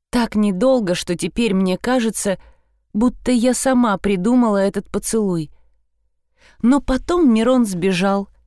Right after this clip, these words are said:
и это лишь доказывает, что все было наяву. Он мгновенно пожалел о своем поступке и, чтобы не объясняться, спасся бегством. Потому что эгоист.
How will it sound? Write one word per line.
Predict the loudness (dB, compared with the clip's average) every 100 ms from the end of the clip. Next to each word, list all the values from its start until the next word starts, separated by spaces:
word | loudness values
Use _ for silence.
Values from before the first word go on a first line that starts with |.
| _ _ _
и | 0
это | 2 2
лишь | 2 2
доказывает, | 2 0 2 0 0 -2 -2
что | -4 -4
все | -4 -2 0
было | 0 0 2
наяву. | 0 0 -2 -4 -6 -8 _ _ _ _ _ _ _ _ _ _ _
Он | 0 2 2
мгновенно | 0 0 0 2 2 0
пожалел | -2 -2 0 0 0 0
о |
своем | -2 -4 -2 -2
поступке | -2 -4 -2 -6 -4 -6 -6 -16 -12 -4
и, | -2
чтобы | 0 2
не | 2
объясняться, | 2 0 0 0 0 -2 -6 -8 -16 _ _
спасся | -10 -10 -4 -4 -2 -4 -4
бегством. | -2 -4 -4 -8 -4 -4 -4 _ _ _ _ _ _ _ _ _ _
Потому | -4 0 2 0
что | -2 -4 -6 -12 -6
эгоист. | -2 2 2 0 -4 -12